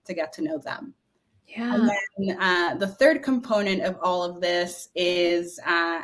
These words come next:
Speaker 1: actually providing our mentees with a tangible takeaway, whether it's a credential, a certification, um, that can kind of get them going on their path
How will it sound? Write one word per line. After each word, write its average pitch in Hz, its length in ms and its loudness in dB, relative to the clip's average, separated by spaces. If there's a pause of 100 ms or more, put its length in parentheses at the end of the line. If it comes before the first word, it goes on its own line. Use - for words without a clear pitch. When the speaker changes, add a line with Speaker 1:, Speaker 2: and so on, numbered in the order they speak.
Speaker 1:
actually 202 460 0
providing 208 1160 -4
our 208 160 0
mentees 214 540 -4
with 185 140 -6
a 185 40 -10
tangible 180 640 -6
takeaway, - 680 -10
whether 165 300 0
it's 165 340 -6 (400)
a 190 60 -4
credential, 254 640 4
a 196 40 2
certification, 202 1300 -2 (340)
um, 196 320 4
that 214 160 0
can 196 140 -2
kind 202 160 -2
of 185 160 -4
get 208 260 2
them 190 300 2
going 190 360 2
on 175 140 0
their 170 160 -2 (140)
path 170 240 2